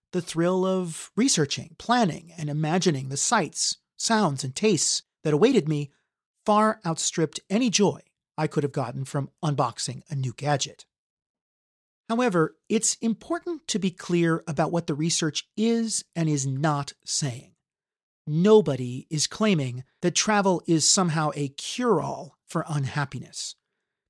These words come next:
It's not about escaping problems or searching for an external elixir for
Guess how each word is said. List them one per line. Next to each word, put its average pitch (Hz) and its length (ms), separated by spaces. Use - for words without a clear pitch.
It's 202 280
not 196 360
about 165 360
escaping 139 480
problems 123 720
or 202 320
searching 165 600
for 156 220
an 143 180
external 175 760
elixir 156 720
for 185 220